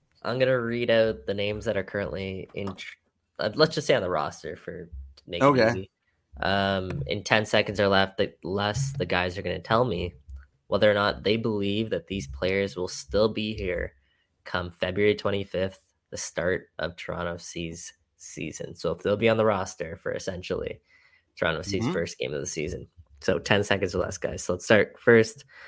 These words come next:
Speaker 1: Ayo Akinola. Jeff, will he still be here?
Speaker 2: Yes. Budget concerns.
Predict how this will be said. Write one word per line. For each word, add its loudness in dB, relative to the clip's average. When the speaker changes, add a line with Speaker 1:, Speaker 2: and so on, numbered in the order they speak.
Speaker 1:
Ayo 10
Akinola. 2
Jeff, 0
will -2
he -4
still -2
be -4
here? -4
Speaker 2:
Yes. -2
Budget -4
concerns. -12